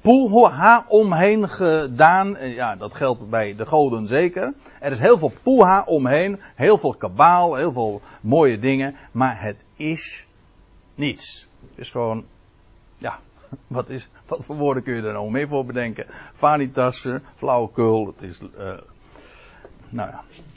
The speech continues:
niente, niets, dus. Dat is dat woordje ijdelheid. Nou, en dan zegt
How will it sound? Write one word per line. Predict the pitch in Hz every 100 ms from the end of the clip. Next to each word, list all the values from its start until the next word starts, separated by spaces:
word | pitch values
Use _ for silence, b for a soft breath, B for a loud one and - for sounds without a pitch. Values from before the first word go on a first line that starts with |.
| -
niente, | 113 113 107 90 -
niets, | 117 92 - - -
dus. | 113 92 - - - _ _ _ _ _ _ _ _ _ _ _ _ _ _ _ _ _ B B B B B B
Dat | 214 254
is | 285
dat | 247
woordje | 233 220 -
ijdelheid. | 190 190 135 101 -
Nou, | 180 156 -
en | 170 160 123 - _ _
dan | 131 170 151
zegt | 110 - 262 - -